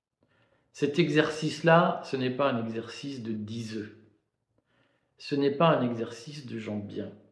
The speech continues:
C'est un exercice de gens déterminés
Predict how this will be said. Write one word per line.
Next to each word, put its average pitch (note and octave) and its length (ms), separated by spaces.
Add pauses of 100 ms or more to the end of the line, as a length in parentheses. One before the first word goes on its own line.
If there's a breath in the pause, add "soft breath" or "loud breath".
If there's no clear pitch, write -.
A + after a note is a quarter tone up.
(960)
C'est C3+ 240
un C#3+ 100
exercice C3+ 560
de B2+ 180
gens B2+ 420
déterminés C3+ 1080